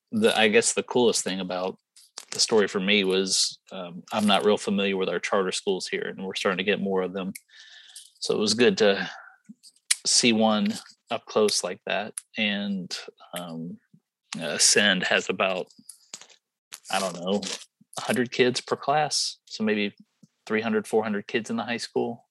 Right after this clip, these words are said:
is what they told me. And that's not bad. That's, uh, that's about the size of the school I went to in Texas, but it was a public school. Um, and I know you got Mena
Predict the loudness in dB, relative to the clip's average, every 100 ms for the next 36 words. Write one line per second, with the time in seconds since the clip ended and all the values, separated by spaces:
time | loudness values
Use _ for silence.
0 | -20 _ -16 -8 -4 -2 -2 -2 -2 -2
1 | -6 _ _ _ _ -4 -2 2 0 2
2 | 4 4 2 -4 -8 -6 -2 -2 -2 -4
3 | 0 0 0 2 2 0 -2 -4 0 2
4 | 2 0 -6 -8 -6 -8 -10 _ -6 -4
5 | 0 0 -2 -8 -8 -12 _ -8 -6 -4
6 | -4 -2 -2 -2 -6 -4 -4 -4 _ _
7 | -20 -20 -10 -10 -10 -20 _ -10 -4 -2
8 | -2 -8 -10 _ -8 -4 0 0 4 4
9 | 4 4 4 4 2